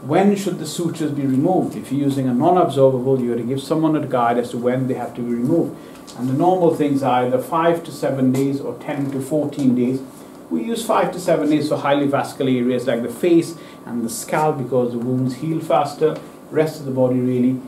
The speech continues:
ten to fourteen days. And finally, as I said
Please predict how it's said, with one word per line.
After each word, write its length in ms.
ten 560
to 80
fourteen 520
days. 280
And 160
finally, 440
as 160
I 80
said 360